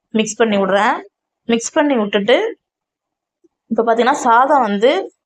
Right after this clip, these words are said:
அ, வடிச்சு வச்சிருக்கேன். இது வந்து ரொம்ப சூடா இருக்கு. நான் காலைல பசங்களுக்கு, அ, சாப்பாடு செய்யறதுக்காக வடிச்சது. ரொம்ப சூடா இருக்கு, மணி ஆயிட்டுன்னு சொல்லிட்டு நான் வந்து இப்பயே கிளறுறேன்.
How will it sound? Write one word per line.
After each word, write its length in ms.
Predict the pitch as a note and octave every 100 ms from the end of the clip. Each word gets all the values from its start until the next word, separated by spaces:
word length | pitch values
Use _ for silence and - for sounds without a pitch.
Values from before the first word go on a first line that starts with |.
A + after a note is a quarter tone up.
| _ G#3+
அ, 140 | A3
வடிச்சு 300 | G#3+ C4+ -
வச்சிருக்கேன். 460 | A#3+ A3+ F#3+ G#3 B3+
இது 80 |
வந்து 160 | - A#3
ரொம்ப 240 | A#3 A3+
சூடா 340 | D4 D4 B3 B3
இருக்கு. 220 | A3 G#3+
நான் 140 | B3+
காலைல 240 | A3+ G3+ A3+
பசங்களுக்கு, 600 | A3 G#3+ B3 B3+ G#3+ G3 A3 A#3+ - _ _ -
அ, 260 | G#3 G#3
சாப்பாடு 380 | G#3+ A3 A3 A#3+
செய்யறதுக்காக 420 | A3 G3+ G3 G#3+ A3+
வடிச்சது. 400 | G3+ G3 G#3 B3+
ரொம்ப 540 | D#4 G#3+ A3+ B3 A#3 G3+
சூடா 340 | G3+ A3 G#3+
இருக்கு, 380 | F#3+ G3+ G#3+ C#4
மணி 240 | A#3+ G#3+ A3+
ஆயிட்டுன்னு 400 | G#3 G3 G3+ G#3
சொல்லிட்டு 280 | F#3 F3+ C#4+
நான் 120 | B3
வந்து 220 | G3+ A3+ A3+
இப்பயே 300 | - G#3 A3
கிளறுறேன். 520 | G#3 G3+ G3 G3